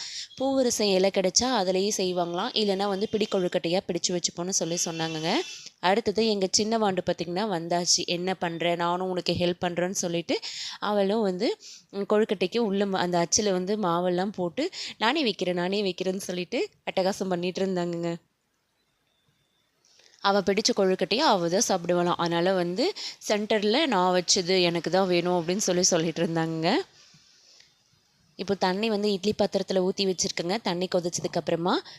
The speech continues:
கொழுக்கட்டையை வச்சிடலாம். பத்து நிமிஷம் ஆவியில நல்லா வேக வச்சு எடுத்தீங்கன்னா, நல்ல டேஸ்டியான அரிசி மோதகம் ரெடிங்க. கண்டிப்பா ட்ரை பண்ணி பாருங்க,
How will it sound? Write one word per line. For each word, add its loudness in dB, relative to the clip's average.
கொழுக்கட்டையை 2
வச்சிடலாம். 2
பத்து -6
நிமிஷம் -4
ஆவியில 0
நல்லா -4
வேக -4
வச்சு -4
எடுத்தீங்கன்னா, -4
நல்ல -2
டேஸ்டியான 0
அரிசி -2
மோதகம் 0
ரெடிங்க. 0
கண்டிப்பா -2
ட்ரை -2
பண்ணி -2
பாருங்க, 0